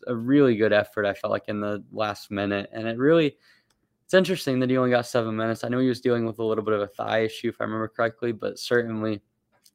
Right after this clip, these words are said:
something to keep track of. But as always, Clarence plays his heart out, and we really saw that on display, even if he only ended up with the two points that came from the foul line.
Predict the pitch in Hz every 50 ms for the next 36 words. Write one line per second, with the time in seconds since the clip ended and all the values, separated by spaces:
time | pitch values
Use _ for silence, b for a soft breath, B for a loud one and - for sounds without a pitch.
0 | _ _ _ _ _ - - - - 151 156 147 135 - - 123 101 - - 107
1 | 101 98 101 - 107 101 98 92 95 101 104 - - - 117 120 117 104 110 104
2 | 104 104 104 - - - 117 117 110 104 - - - 117 107 110 101 - - 107
3 | 104 104 101 101 101 104 104 104 107 104 107 107 104 110 110 107 104 104 - -
4 | - 107 104 101 107 101 104 104 104 101 - - - - 110 107 104 104 104 b
5 | b b b b b b - 139 151 147 143 131 127 139 131 127 123 120 117 110
6 | - 117 110 104 101 - - - 117 - - 110 107 104 - - 110 _ - 110
7 | 98 - - 104 101 98 - - 107 107 104 107 107 107 107 107 107 104 101